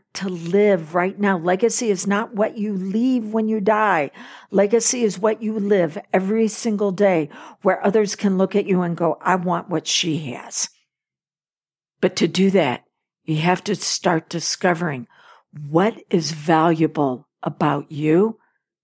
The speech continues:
that is ready to be watered. One six three six, six nine nine, seven seven nine one. Or you can go to dawn landrum dot com. I'm ready.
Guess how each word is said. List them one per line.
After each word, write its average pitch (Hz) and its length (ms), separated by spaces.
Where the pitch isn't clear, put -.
that - 160
is - 240
ready 190 580
to 214 100
be 190 180
watered. 175 580
One 175 480
six - 420
three 180 200
six, - 500
six - 380
nine 170 300
nine, 196 340
seven 156 400
seven 180 400
nine 180 360
one. 202 320
Or 190 240
you 196 200
can 170 220
go 175 340
to 175 440
dawn 165 400
landrum 202 640
dot 156 280
com. 143 400
I'm 202 340
ready. 170 440